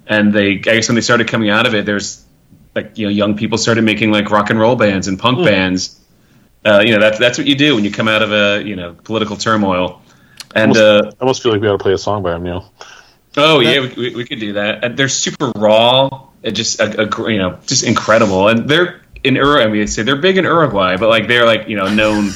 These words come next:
Speaker 3: <laughs> Big in
Speaker 1: punk band.
Speaker 3: Uruguay.
Speaker 1: Yeah.
Speaker 3: <laughs>
Speaker 1: Like, I'm like, if you're into
Speaker 3: Amazing.
Speaker 1: punk from Uruguay, you know them. But if you're from Argentina or Brazil, like, they're a known band. But, like, tons of kids I know from Latin, like, Latin America, they're like,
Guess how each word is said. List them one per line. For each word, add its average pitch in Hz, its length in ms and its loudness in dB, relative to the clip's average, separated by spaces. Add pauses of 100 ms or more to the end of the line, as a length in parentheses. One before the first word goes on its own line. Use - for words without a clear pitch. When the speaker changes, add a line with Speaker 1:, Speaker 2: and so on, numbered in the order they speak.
(120)
Speaker 3:
<laughs> - 200 -16
Big 156 200 2
in 147 80 4
Speaker 1:
punk 135 140 2
band. 110 140 2 (100)
Speaker 3:
Uruguay. 127 240 2 (200)
Speaker 1:
Yeah. 135 540 0
Speaker 3:
<laughs> 170 140 -8 (200)
Speaker 1:
Like, 139 140 -4
I'm - 80 -4
like, 180 140 0
if 139 100 2
you're 156 100 2
into - 100 0
Speaker 3:
Amazing. 135 80 -6
Speaker 1:
punk 143 380 -2 (100)
from 131 140 -4
Uruguay, 123 460 0
you 113 140 0
know 120 260 2
them. 113 180 -2
But 131 80 -2
if 139 80 -6
you're 175 80 -2
from 165 160 -4
Argentina 113 720 0
or - 20 -4
Brazil, 107 640 2
like, 101 160 0
they're 110 160 2
a - 20 0
known 101 300 2
band. 95 400 2
But, 107 140 2
like, 107 340 -2
tons 147 280 0
of 135 80 -2
kids 123 240 -2
I 110 80 0
know 107 200 2
from 101 200 -4
Latin, 98 360 -2
like, 95 160 -4
Latin 104 200 0
America, 104 380 0
they're 101 100 0
like, 98 240 -2